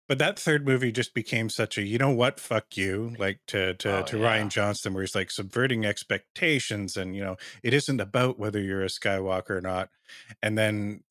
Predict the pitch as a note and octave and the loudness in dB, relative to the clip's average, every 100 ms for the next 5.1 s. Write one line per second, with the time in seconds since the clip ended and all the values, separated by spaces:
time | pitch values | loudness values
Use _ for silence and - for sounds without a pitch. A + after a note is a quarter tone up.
0 | - - B2 B2 A2+ A2 A2 A2 - A2 | -6 0 2 4 2 4 0 -2 -4 -4
1 | G#2+ A2 G#2+ - A2 - E3 F#3+ F#3 F3+ | 0 0 -2 -2 -4 0 2 4 4 4
2 | E3 F3 F3 - F3+ - E3+ A#2 F#2+ _ | 2 4 2 2 0 0 2 2 2 _
3 | _ - B2+ D3 G3 F#3+ D#3+ B2+ A#2+ B2 | _ -4 0 2 6 6 8 6 4 2
4 | A2+ A2 B2+ B2 A2+ A2+ A2+ - A2 G#2+ | 2 2 2 2 2 2 0 -2 0 0
5 | F#2+ | 0